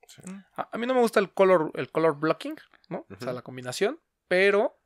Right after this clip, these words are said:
Speaker 3: obviamente la piel que se ha seriado, todos los detalles que recuerdan al ochenta y cinco, siento que, pues, sí es un
Speaker 2: Sí.
Speaker 3: A los que les gusta el Jordan uno, pues, ahí está una joyita. ¿Ese lo comprarías, Toño? ¿O ya lo compraste?
Speaker 4: Eh, no, todavía no lo compro, pero pasa lo mismo. Creo que me gusta el cómo,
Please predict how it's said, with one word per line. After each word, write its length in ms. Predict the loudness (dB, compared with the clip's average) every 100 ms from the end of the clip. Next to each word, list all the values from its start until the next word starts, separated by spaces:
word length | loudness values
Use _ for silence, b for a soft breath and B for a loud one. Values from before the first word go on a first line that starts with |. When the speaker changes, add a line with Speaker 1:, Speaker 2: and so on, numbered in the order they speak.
| _
Speaker 3:
obviamente 500 | -8 -4 -4 -4 -4
la 160 | -4 -6
piel 340 | -6 -4 -6
que 60 | -6
se 120 | -8
ha 20 |
seriado, 640 | -8 -10 -6 -2 -2 -4 -4
todos 180 | -2
los 120 | -2 -2
detalles 640 | -4 -2 0 0 -4 -12
que 140 | -8
recuerdan 320 | -6 -2 -2 -2
al 80 |
ochenta 260 | -8 -14 -14
y 40 |
cinco, 360 | -12 -8 -6 -8 b b b b _
siento 360 | -8 -6 -6
que, 160 | -12 -16
pues, 160 | -12 -14
sí 100 | -12
es 160 | -14 -16
un 240 | -20 -20 _ _ -14
Speaker 2:
Sí. 240 | -12 -10
Speaker 3:
A 80 | -4
los 100 | -4
que 80 | -2
les 80 | -4
gusta 160 | 6 6
el 80 |
Jordan 260 | 6 4 2
uno, 280 | -2 -6 -8
pues, 140 | -14 -18 -20 -20
ahí 300 | -10 -8 -6
está 180 | -8 -8
una 100 | -8
joyita. 420 | -8 -12 -16 -20 _ _ _ -20 -8
¿Ese 160 | -4 -4
lo 60 |
comprarías, 320 | -2 -2 -2 -4
Toño? 200 | -10 -10 _ B B B
¿O 60 | -2
ya 60 | -2
lo 80 |
compraste? 540 | -2 -4 -4 -4 -4 -6
Speaker 4:
Eh, 40 |
no, 140 | -4 -2
todavía 200 | -2 -2
no 60 |
lo 60 | -6
compro, 280 | -8 -4 -2
pero 160 | -2
pasa 200 | -2 -4
lo 100 | -4
mismo. 380 | -4 -6 -8 -10
Creo 160 | -10 -10
que 80 | -10
me 80 |
gusta 360 | -8 -10 -8 -8
el 120 | -8
cómo, 400 | -6 -6 -6 -10